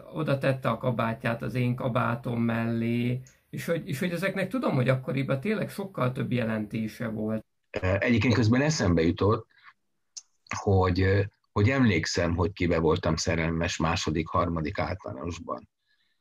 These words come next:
Speaker 2: Meg tudom mondani a nevét, nem fogom. <laughs> Tehát, hogy azt hiszem, hogy nem ilyen nagyon mélyen és világmegrendítően, de,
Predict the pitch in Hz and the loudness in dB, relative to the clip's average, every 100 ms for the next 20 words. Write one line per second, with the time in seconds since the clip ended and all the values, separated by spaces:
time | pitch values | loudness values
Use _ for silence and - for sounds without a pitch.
0 | _ _ - 92 95 95 - 110 101 104 | _ _ -4 0 2 0 0 0 0 2
1 | 95 92 95 90 90 85 85 78 80 95 | 2 4 4 4 2 2 2 2 0 0
2 | 87 - 110 95 87 131 160 160 160 160 | 0 0 2 2 2 4 4 2 0 4
3 | - - 196 170 - 131 - 98 98 101 | 4 6 8 6 4 -10 -12 -8 -4 -2
4 | 107 107 120 - - 120 107 117 - - | -2 0 0 0 4 4 4 2 0 -2
5 | - 143 160 127 127 151 147 113 98 104 | -2 0 2 6 6 6 4 4 6 6
6 | 98 98 98 90 95 90 85 82 82 - | 6 4 4 2 2 2 2 2 0 -2
7 | 110 101 92 85 85 85 82 85 82 85 | 0 2 2 2 0 0 0 0 2 0
8 | - 87 87 90 101 104 101 - - 90 | 0 0 2 2 4 4 2 -6 -4 -2
9 | 90 85 90 90 90 92 | -2 -4 0 2 2 0